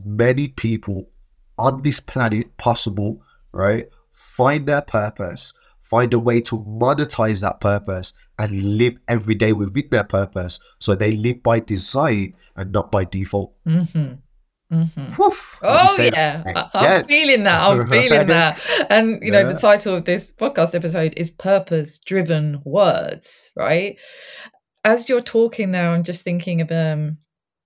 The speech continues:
Speaker 2: Elizabeth Gilbert keynote talk. I don't know if you, you know who she is. Um,
Speaker 1: No, but
Speaker 2: she,
Speaker 1: definitely check that one out.
Speaker 2: she's an author. She wrote Big Magic, and, um, she's written a, quite a few books.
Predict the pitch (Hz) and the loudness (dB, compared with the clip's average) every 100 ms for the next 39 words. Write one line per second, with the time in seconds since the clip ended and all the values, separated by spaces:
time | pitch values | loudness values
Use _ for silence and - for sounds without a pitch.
0 | _ - 175 156 185 170 185 - 165 170 | _ -4 0 0 -2 -6 -8 0 4 4
1 | 156 147 - - 180 165 110 - - 101 | 4 0 0 -6 -2 -2 -2 -10 -8 -6
2 | 127 - - 147 139 165 165 - 160 - | -6 -6 -6 -2 0 0 -4 -4 -4 -6
3 | - 156 156 160 147 - 139 139 143 - | -6 -2 0 -2 -6 -6 -6 -6 -6 -8
4 | - - - - 165 156 151 87 87 - | -14 -16 -16 -4 2 4 4 0 -2 -10
5 | - - 85 87 - - - - - 196 | -8 -6 -2 -4 -4 -8 -6 -4 -2 -2
6 | 190 190 - 175 170 165 170 165 165 165 | -2 -4 0 2 2 2 4 4 2 0
7 | 156 - - 165 160 165 151 151 139 - | 0 0 -4 -2 0 0 0 -2 -4 -4
8 | - - 151 143 147 147 151 - 151 151 | -10 -12 -8 -6 -4 -4 -6 -6 -4 -4
9 | - 165 165 156 147 - 170 151 160 143 | -4 -4 -4 -6 -8 -6 -4 -4 -6 -8
10 | - - - - | -8 -10 -14 -16